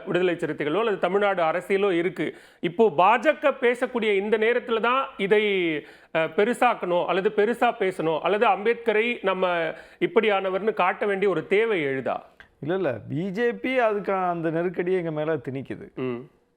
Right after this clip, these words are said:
Speaker 2: பி ஜே பியினுடைய தவறுகள், அதை நாங்க பல்வேறு கட்டங்கள்ல சுட்டி காட்டிட்டு இருக்கோம். எப்படியெல்லாம் இவங்க அம்பேத்கருக்கு முரணாக செயல்படுறாங்க, எப்படியெல்லாம் இந்த சட்டத்தை வந்து நீர்த்து போக செய்யக்கூடிய வேலையை செய்றாங்க அப்படிங்கிறத ஒவ்வொரு காலத்திலையும் சொல்லிக்கிட்டு இருக்கோம். இது இன்னைக்கு உச்சமா,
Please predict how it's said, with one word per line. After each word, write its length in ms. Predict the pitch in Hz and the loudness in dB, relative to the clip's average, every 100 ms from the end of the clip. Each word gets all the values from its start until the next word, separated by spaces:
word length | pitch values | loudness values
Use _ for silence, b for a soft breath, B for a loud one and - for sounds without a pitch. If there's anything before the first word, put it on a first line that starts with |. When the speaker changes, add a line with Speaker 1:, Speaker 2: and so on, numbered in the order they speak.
| _ _ | _ _
Speaker 2:
பி 240 | 123 139 196 | -6 -4 0
ஜே 200 | 214 202 | 2 0
பியினுடைய 540 | 175 202 190 185 180 | -2 -4 -2 -2 0
தவறுகள், 640 | 156 160 180 160 196 214 - | 0 0 -2 -2 -4 -8 -6
அதை 220 | 156 165 | -2 0
நாங்க 240 | 156 165 | -2 -4
பல்வேறு 400 | 139 139 143 175 | -2 -2 0 -2
கட்டங்கள்ல 440 | 170 147 156 151 151 | -2 -4 -4 -4 -6
சுட்டி 260 | 131 131 | -6 -10
காட்டிட்டு 360 | 135 135 123 113 | -6 -6 -6 -12
இருக்கோம். 240 | 110 143 | -10 -6
எப்படியெல்லாம் 560 | 139 113 147 156 165 180 | -6 -4 -2 0 0 -2
இவங்க 260 | 156 151 135 | -4 -4 -2
அம்பேத்கருக்கு 500 | 135 151 143 143 131 | -2 -2 -4 -4 -4
முரணாக 600 | 123 139 143 139 123 127 | -4 -2 -4 -4 -4 -6
செயல்படுறாங்க, 560 | 123 117 117 117 123 | -4 -4 -6 -4 -4
எப்படியெல்லாம் 360 | 120 139 160 175 | -2 -2 -2 -4
இந்த 180 | 147 135 | -4 -4
சட்டத்தை 440 | 127 143 143 139 | -4 -4 -4 -4
வந்து 260 | 127 127 135 | -6 -6 -6
நீர்த்து 380 | 135 147 156 | -6 -6 -6
போக 220 | 135 131 123 | -4 -4 -2
செய்யக்கூடிய 420 | 127 123 123 117 | -4 -4 -4 -4
வேலையை 260 | 120 127 - | -2 -4 -4
செய்றாங்க 280 | 120 113 113 | -6 -6 -6
அப்படிங்கிறத 720 | 117 117 131 135 131 160 185 B B B | -6 -6 -6 -4 -2 -2 -4 B B B
ஒவ்வொரு 360 | - 160 202 202 | -2 2 2 2
காலத்திலையும் 440 | 180 175 156 180 | 0 0 -2 -4
சொல்லிக்கிட்டு 300 | 160 147 135 | -2 -4 -4
இருக்கோம். 280 | 120 110 101 | -6 -8 -10
இது 220 | 123 135 220 | -6 -6 -4
இன்னைக்கு 420 | 202 208 202 160 | -6 -4 -2 -2
உச்சமா, 480 | - - 247 226 | -4 0 2 2